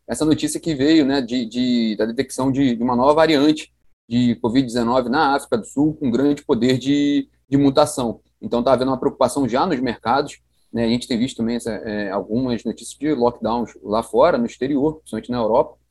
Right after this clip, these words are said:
Então, isso, essa, esse segundo destaque com essa queda do petróleo Brent expressiva, e a gente vai comentar aqui. Bom, começando pelo, pelo P M O, né? Hoje tem a seg-, o segundo dia da reunião do P M O de dezembro, do Operador Nacional do Sistema Elétrico.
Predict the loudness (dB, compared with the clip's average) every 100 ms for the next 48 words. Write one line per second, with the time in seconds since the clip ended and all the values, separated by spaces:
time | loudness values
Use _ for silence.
0 | _ _ _ -16 -4 -2 0 0 -2 -4
1 | -12 -8 -2 0 0 -6 -6 -6 -4 -2
2 | -2 0 0 0 -2 -2 0 0 0 0
3 | 0 2 2 2 0 -2 -10 -2 2 2
4 | 0 -2 -2 -4 -4 -2 -2 -2 -2 0
5 | -2 -4 -8 -10 _ _ _ _ 2 2
6 | 0 -2 0 0 -2 4 4 6 2 0
7 | 0 2 0 0 0 2 2 2 -2 -6
8 | _ _ 2 4 2 -2 -2 -6 -6 -6
9 | -2 -2 -2 2 4 4 2 0 2 2
10 | 2 2 2 -2 _ _ _ -4 0 0
11 | 2 2 4 4 4 4 4 4 2 2
12 | -2 -2 -2 -2 2 0 0 -4 -4 -6
13 | -6 -6 -2 2 4 4 4 -6